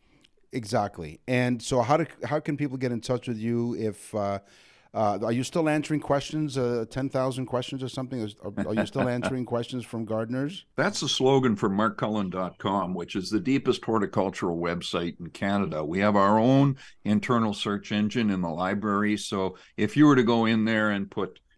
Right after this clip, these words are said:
Speaker 2: um, you know, reflower my hibiscus or whatever, anything, anything but serotonin, 'cause I'm not <laughs> sure you'll find it
Speaker 1: Or
Speaker 2: there.
Speaker 1: prune the plum
Speaker 2: Um,
Speaker 1: tree.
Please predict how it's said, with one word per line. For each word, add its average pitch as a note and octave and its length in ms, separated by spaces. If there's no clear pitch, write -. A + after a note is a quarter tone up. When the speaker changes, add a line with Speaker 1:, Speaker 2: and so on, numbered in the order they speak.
Speaker 2:
um, F2+ 440
you B2 100
know, E2+ 280
reflower C3 560
my G#2 160
hibiscus - 680
or F2 220
whatever, G2+ 640
anything, G#2+ 560
anything D3 400
but A2+ 240
serotonin, G2 760
'cause F2 160
I'm G#2+ 120
not G#2 200
<laughs> - 60
sure - 180
you'll - 240
find F#2+ 280
it - 60
Speaker 1:
Or C3+ 140
Speaker 2:
there. B2 80
Speaker 1:
prune D#3+ 220
the C3+ 80
plum C3+ 240
Speaker 2:
Um, G2+ 80
Speaker 1:
tree. G#2 260